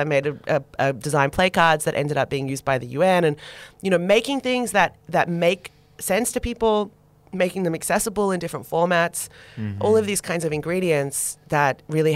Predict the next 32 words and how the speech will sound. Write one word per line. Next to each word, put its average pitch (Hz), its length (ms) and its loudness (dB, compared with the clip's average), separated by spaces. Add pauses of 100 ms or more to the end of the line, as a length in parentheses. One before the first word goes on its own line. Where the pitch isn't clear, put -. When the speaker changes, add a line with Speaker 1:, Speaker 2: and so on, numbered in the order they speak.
Speaker 1:
help 147 180 2
you 143 60 -8 (120)
build 135 180 2 (100)
the 139 120 -2
ability 131 360 -2
to 123 40 0 (200)
make 127 100 -2 (100)
transformative 127 460 -8
change 123 200 -4
in 139 60 -6
the 117 40 -4
world 120 160 -4
Speaker 2:
Mm. 123 60 -6
Speaker 1:
around 127 240 -4
you 117 80 -10 (280)
and 185 100 2
to 208 80 0 (120)
leverage 196 320 2
your - 60 0 (140)
agency, 147 420 -2 (120)
even 151 220 0
if - 120 -6
it's - 180 -10
small. 131 240 0
So, 135 100 -8 (100)
like, 143 160 -6
when 143 60 0 (100)
I - 20 -2
started, 135 520 2 (140)
Speaker 2:
Yep. 107 240 0 (280)
Speaker 1:
nobody 147 380 2
would 139 120 -4